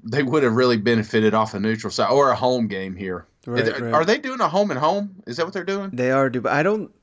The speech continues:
Speaker 2: I could be mistaken, but I don't think Notre Dame returns it. Not
Speaker 1: Oh.
Speaker 2: twenty twenty-one, but twenty twenty-two. If I'm, I,
Speaker 1: Oh.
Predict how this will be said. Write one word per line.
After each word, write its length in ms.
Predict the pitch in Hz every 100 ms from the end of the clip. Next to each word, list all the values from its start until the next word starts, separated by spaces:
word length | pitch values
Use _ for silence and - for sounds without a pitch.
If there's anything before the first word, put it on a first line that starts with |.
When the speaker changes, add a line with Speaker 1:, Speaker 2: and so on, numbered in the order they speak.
| _ _ _ _ -
Speaker 2:
I 80 | 127
could 160 | 180
be 120 | 170 151
mistaken, 540 | 143 - 160 143 117
but 100 | 127
I 80 | 143
don't 160 | 151
think 240 | - 143 -
Notre 240 | 139 139
Dame 300 | 135 135 131
returns 500 | 113 - 160 143 117
it. 220 | 117 - _ _ -
Not 400 | 123 147 156 - _ -
Speaker 1:
Oh. 200 | 165 143 -
Speaker 2:
twenty 280 | 160 160
twenty-one, 540 | 147 160 143 131 147 123
but 160 | 120
twenty 280 | - 151 139
twenty-two. 1080 | 123 - 135 120 - - - 135 120 95 - _ _
If 120 | - 123
I'm, 280 | 117 117 - -
I, 120 | - 120
Speaker 1:
Oh. 160 | 208